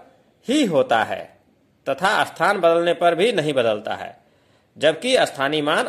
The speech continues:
स्थान बदलने पर बदल जाता है। जैसे यहाँ लिखा हुआ है चौवन हजार दो सौ पैंतीस, इकाई, दहाई, सैकड़ा, हजार, दस हजार, चौवन हजार दो सौ पैंतीस लिखा हुआ है।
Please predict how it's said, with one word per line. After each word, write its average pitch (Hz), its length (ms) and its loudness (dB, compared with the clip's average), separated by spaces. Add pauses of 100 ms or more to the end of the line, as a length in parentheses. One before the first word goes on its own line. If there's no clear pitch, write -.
स्थान 139 300 -4
बदलने 131 360 0
पर 247 240 0 (240)
बदल 254 220 2
जाता 131 300 2
है। 131 60 2
जैसे 165 300 2 (1000)
यहाँ 170 180 2
लिखा 190 220 2
हुआ 196 220 4
है 196 400 0 (800)
चौवन 196 340 2
हजार 185 420 4
दो 170 180 4
सौ 214 280 2
पैंतीस, 123 520 -2
इकाई, 143 340 2
दहाई, 143 400 2
सैकड़ा, 135 380 2
हजार, 139 500 2
दस 104 140 -10
हजार, 85 180 -10
चौवन 165 340 -2
हजार 170 240 2
दो 160 140 0
सौ 226 220 2 (360)
पैंतीस 123 380 -2
लिखा 131 200 -4
हुआ 123 220 -4
है। 123 220 -14